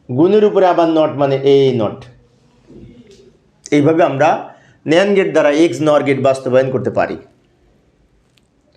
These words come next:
তো প্রিয় শিক্ষার্থী বন্ধুরা, এই ছিল আমার আজকের আলোচনা। আমি শিক্ষার্থীদের অনুরোধে অল্প অল্প করে আলোচনা করি, যাতে শিক্ষার্থীরা বোরিং ফিল না করে।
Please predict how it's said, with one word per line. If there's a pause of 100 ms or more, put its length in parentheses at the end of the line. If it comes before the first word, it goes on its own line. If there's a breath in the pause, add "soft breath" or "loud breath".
(340)
তো
প্রিয়
শিক্ষার্থী
বন্ধুরা,
এই
ছিল
আমার
আজকের
আলোচনা।
আমি
শিক্ষার্থীদের
অনুরোধে
অল্প
অল্প
করে
আলোচনা
করি, (420 loud breath)
যাতে
শিক্ষার্থীরা
বোরিং
ফিল
না
করে।